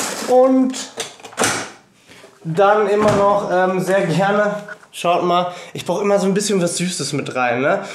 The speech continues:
Und dann nehme ich entweder ein normales Schokomüsli oder hier so ein Clusters oder hier die Shreddies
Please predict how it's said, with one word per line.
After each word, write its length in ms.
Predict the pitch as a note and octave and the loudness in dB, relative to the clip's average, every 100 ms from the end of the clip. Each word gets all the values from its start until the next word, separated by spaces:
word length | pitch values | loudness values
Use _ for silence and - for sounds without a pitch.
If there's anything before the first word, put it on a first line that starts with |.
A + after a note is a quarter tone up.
| - - | -12 -6
Und 160 | D3 | 0
dann 100 | D#3+ | 2
nehme 120 | F3+ | 2
ich 80 | F#3+ | 2
entweder 320 | G3 F#3 F3+ | 0 2 4
ein 140 | E3+ E3+ | 4 4
normales 360 | F3 F3+ D#3+ | 4 4 2
Schokomüsli 720 | - A#3 A#3 G#3 A3 A3 G#3 E3+ | 2 0 2 2 2 0 0 0
oder 100 | E3+ | 2
hier 160 | F3 | 0
so 80 | E3 | 0
ein 120 | D3+ | -4
Clusters 680 | - D#3+ D#3+ F#3+ F#3+ F#3+ E3+ | -2 0 2 2 2 0 0
oder 180 | E3+ E3 | 2 2
hier 200 | D#3 D3+ | 2 0
die 120 | D3+ | 0
Shreddies 680 | - D#3+ F#3 G3+ G#3+ G#3 | 0 2 4 4 2 0